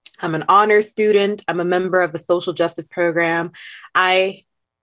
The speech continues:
am the first attendant to Miss Spelman College for the twenty twenty, twenty twenty-one school year,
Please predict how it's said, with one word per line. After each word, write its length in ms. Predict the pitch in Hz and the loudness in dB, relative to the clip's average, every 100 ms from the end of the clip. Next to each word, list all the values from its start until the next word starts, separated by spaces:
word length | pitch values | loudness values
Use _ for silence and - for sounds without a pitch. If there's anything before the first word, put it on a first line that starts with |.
| _ | _
am 300 | 175 170 175 | -2 0 -2
the 140 | 160 156 | -2 -2
first 340 | - 190 202 | 0 0 0
attendant 640 | 190 196 175 170 175 170 | -4 -2 -2 0 -2 -4
to 120 | - 170 | -10 -6
Miss 140 | 170 | -6
Spelman 320 | - 170 165 | -2 -2 -2
College 360 | 156 156 156 156 | -4 -2 -2 -4
for 100 | 143 | -10
the 40 | |
twenty 280 | 143 170 165 | -10 -8 -8
twenty, 340 | 156 156 156 | -8 -8 -8
twenty 260 | 151 - 151 | -10 -14 -14
twenty-one 300 | - 147 135 | -10 -8 -8
school 300 | 135 - 240 | -6 2 2
year, 400 | 233 233 226 226 | 4 2 0 -6